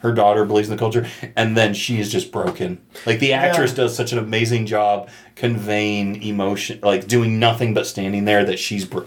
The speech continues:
Speaker 1: that she just made a deal
Speaker 2: Yeah.
Speaker 1: literally for the greater good.
Speaker 2: Yeah, yeah, yeah.
Speaker 1: Um,
Speaker 2: No, it's good.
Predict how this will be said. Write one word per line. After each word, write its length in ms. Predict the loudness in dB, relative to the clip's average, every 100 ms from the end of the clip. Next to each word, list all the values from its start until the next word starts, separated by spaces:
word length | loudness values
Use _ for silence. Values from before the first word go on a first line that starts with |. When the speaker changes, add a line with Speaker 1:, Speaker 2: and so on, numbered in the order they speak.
| -6
Speaker 1:
that 200 | -2 -2
she 240 | -4 -6 -2
just 260 | 0 0
made 180 | -2 0
a 80 | -2
deal 400 | -2 -4 -4 -6 0
Speaker 2:
Yeah. 300 | 4 6 4 0
Speaker 1:
literally 640 | -4 4 6 6 4 2
for 200 | 0 2
the 80 | 2
greater 480 | 2 -2 0 4 2
good. 400 | 2 0 0 -2 -10 -10
Speaker 2:
Yeah, 240 | -2 0 0
yeah, 140 | -2
yeah. 300 | -4 -4 -6 -6 0
Speaker 1:
Um, 260 | 4 4 2 -4 -8
Speaker 2:
No, 60 |
it's 80 | -8
good. 300 | -8 -8 -10